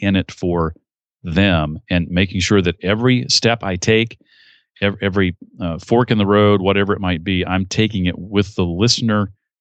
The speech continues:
in mind and doing what they would have me do, not what's easiest for me or more convenient for me at any given moment.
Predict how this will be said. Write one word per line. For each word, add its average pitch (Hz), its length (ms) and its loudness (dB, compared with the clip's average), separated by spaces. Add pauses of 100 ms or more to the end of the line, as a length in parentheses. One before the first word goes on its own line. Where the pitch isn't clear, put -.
(140)
in 85 200 0
mind 87 420 4
and 82 240 -4
doing 101 440 2
what 90 220 2
they 87 640 0 (500)
would 90 200 -2
have 92 280 0
me 85 200 -2
do, 80 340 -2
not 95 320 -2
what's 92 380 -2
easiest 98 640 2
for 92 160 -4
me 90 440 0 (340)
or 98 80 0
more 95 180 2
convenient 90 680 0
for 82 140 -6
me 80 220 -2
at 73 160 -6
any 78 160 -2
given 71 280 -6
moment. 65 300 -8